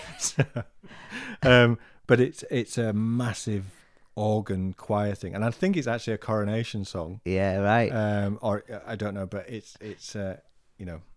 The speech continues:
Speaker 2: The
Speaker 1: it's
Speaker 2: choir, yeah, you've put, it's Choir of Westminster Abbey on here,
Speaker 1: Yeah, yeah,
Speaker 2: so,
Speaker 1: it's,
Speaker 2: yeah.
Speaker 1: it's a,
Speaker 2: I'll
Speaker 1: it, you know, it's, it's, it, again, slightly niche, not
Speaker 2: Yeah,
Speaker 1: for
Speaker 2: yeah.
Speaker 1: some people, but
Speaker 2: Yeah.
Speaker 1: it's, uh,
Speaker 2: It'll be on our playlist, my friend, for
Speaker 1: Okay.
Speaker 2: sure. Um, lovely. Well,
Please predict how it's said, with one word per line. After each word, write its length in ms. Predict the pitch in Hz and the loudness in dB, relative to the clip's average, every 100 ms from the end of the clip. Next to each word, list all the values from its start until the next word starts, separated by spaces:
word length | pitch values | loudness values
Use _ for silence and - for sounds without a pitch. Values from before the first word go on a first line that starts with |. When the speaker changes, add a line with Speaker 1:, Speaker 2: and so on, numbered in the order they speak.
| - | -12
Speaker 2:
The 100 | 117 | -10
Speaker 1:
it's 120 | 120 | -8
Speaker 2:
choir, 240 | - 135 | 0 2
yeah, 100 | 113 123 | 4 2
you've 160 | 113 | 0
put, 140 | - 113 | -2 -4
it's 120 | - | -2
Choir 260 | - 127 110 | 0 2 2
of 80 | |
Westminster 460 | 110 110 117 104 - | 0 0 0 0 4
Abbey 240 | 104 95 | 4 4
on 80 | 90 | 2
here, 100 | 85 | 4
Speaker 1:
Yeah, 160 | 110 113 | 4 6
yeah, 100 | 104 | 6
Speaker 2:
so, 140 | 104 92 | 4 4
Speaker 1:
it's, 100 | 92 | 2
Speaker 2:
yeah. 140 | 92 | 0
Speaker 1:
it's 180 | 117 - | -2 0
a, 40 | |
Speaker 2:
I'll 160 | 117 135 - | 0 0 -2
Speaker 1:
it, 180 | 113 104 | -6 -4
you 100 | 120 | -4
know, 120 | 98 | -4
it's, 200 | 95 - - | -6 -10 -10
it's, 220 | 113 - - | -10 -10 -14
it, 180 | - 117 - - | -12 -12 -12 -14
again, 380 | 107 160 160 | -4 -2 0
slightly 360 | 156 - 170 135 | -2 2 4 4
niche, 360 | 117 117 107 - _ - | 2 2 0 -8 _ -4
not 180 | 131 123 | 4 6
Speaker 2:
Yeah, 140 | 123 | 6
Speaker 1:
for 60 | 120 | 6
Speaker 2:
yeah. 100 | 120 | 6
Speaker 1:
some 120 | 117 | 4
people, 320 | 117 113 101 | 0 -4 -4
but 220 | 98 98 - | -6 -6 -2
Speaker 2:
Yeah. 260 | 113 120 | 0 0
Speaker 1:
it's, 240 | 117 - - | 0 -6 -8
uh, 240 | 101 98 - | -8 -6 -4
Speaker 2:
It'll 160 | 101 | 0
be 100 | 107 | 2
on 100 | 101 | 4
our 140 | 104 98 | 4 4
playlist, 380 | - 92 87 - | 2 -2 -2 -4
my 100 | 82 | -6
friend, 300 | - 85 87 | -4 -2 -2
for 60 | |
Speaker 1:
Okay. 200 | 104 92 | -4 -4
Speaker 2:
sure. 240 | 95 90 85 - - - - - | -4 -4 -6 -12 -20 -20 -20 0
Um, 440 | 117 131 127 127 127 _ _ _ _ _ _ - | 8 8 8 6 2 _ _ _ _ _ _ -2
lovely. 440 | 139 151 139 104 127 | 0 4 4 2 0
Well, 320 | 135 139 131 | 2 4 2